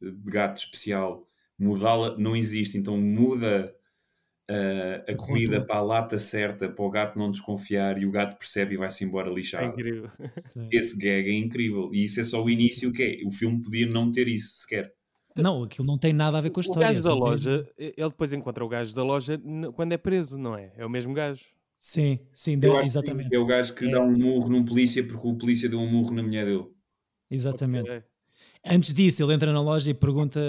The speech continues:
Speaker 2: a um gajo com o cabelo demasiado comprido, que é bué da parecido com, ah,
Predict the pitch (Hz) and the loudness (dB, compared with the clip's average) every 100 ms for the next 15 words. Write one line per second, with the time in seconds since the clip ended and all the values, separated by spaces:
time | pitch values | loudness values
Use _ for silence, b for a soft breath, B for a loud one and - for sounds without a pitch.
0 | 143 143 147 147 147 139 143 147 139 143 | -2 -4 -4 0 0 0 -2 -2 0 0
1 | 135 123 123 127 131 123 135 - 135 143 | -2 -6 -6 -2 -2 -2 -4 -4 -2 0
2 | 147 143 156 - b b b b b b | 0 -2 -6 -12 b b b b b b
3 | - 139 147 151 156 160 - 170 165 131 | -4 0 0 0 -2 -2 -2 0 -2 -2
4 | - 160 165 165 160 160 160 156 156 156 | -4 -2 0 -2 -4 -6 -6 -6 -6 -8
5 | 170 - 185 185 170 151 | -12 -10 -6 -6 -6 -8